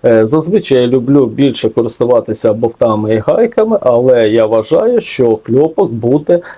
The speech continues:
достатньо для виконування своєї функції. Як ви вважаєте, друзі? Напишіть коментаря. Отакий зараз має наша годівниця вигляд, але ще не в завершеному стані.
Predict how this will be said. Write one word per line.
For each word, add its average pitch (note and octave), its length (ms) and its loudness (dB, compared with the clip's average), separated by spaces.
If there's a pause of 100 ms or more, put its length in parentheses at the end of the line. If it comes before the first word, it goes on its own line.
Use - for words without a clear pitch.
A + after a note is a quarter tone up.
(160)
достатньо C#3 760 0
для A#2 440 0 (400)
виконування D#3 760 0
своєї B2 440 2
функції. A2+ 800 -2
Як C#3 260 0
ви D3 60 2
вважаєте, G2+ 540 0
друзі? G#2 380 -4
Напишіть F#2 460 -6
коментаря. G#2 560 -2 (260)
Отакий F3+ 420 0
зараз A2 440 0
має A2 480 0
наша A2+ 600 0 (440)
годівниця A#2 680 0
вигляд, G#3 500 0
але B2 300 0
ще C#3+ 320 0
не A2 140 0
в G2+ 40 0
завершеному B2 760 -2
стані. F#2+ 580 -4